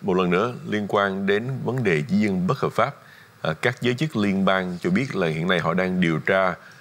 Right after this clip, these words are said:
ờ, một cái đường dây, ờ, buôn lậu người liên quan đến cả chục di dân ở tại tiểu bang Texas. Ờ, cảnh sát trưởng của quận hạt Hidalgo County cho biết rằng là văn phòng của ông đã nhận được một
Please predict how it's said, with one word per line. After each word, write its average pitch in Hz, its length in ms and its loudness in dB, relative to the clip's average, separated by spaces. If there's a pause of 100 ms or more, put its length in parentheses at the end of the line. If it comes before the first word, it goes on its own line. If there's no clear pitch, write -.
(120)
ờ, 80 200 0
một 80 220 -2
cái 110 80 -2
đường 82 300 2
dây, 95 400 0
ờ, 85 680 -2 (140)
buôn 110 260 0
lậu 80 160 2
người 92 320 0 (480)
liên 90 220 0
quan 85 300 0
đến 90 140 2 (240)
cả 95 160 0 (160)
chục 98 160 0 (160)
di 101 180 2
dân 92 320 0 (120)
ở - 120 -4
tại 80 160 2
tiểu 95 140 -4
bang 90 160 4
Texas. 151 440 -2 (440)
Ờ, 87 100 0
cảnh 90 140 0
sát 139 160 0
trưởng 95 280 0
của 87 260 0
quận 90 160 -2
hạt 82 220 0 (100)
Hidalgo 90 440 2 (160)
County 95 380 2
cho 95 100 0
biết 123 160 2 (460)
rằng 85 140 2
là 80 60 2
văn 95 200 2
phòng 80 200 0
của 120 120 0
ông 101 160 0
đã 98 80 2
nhận 85 320 2
được 80 180 0
một 73 100 -4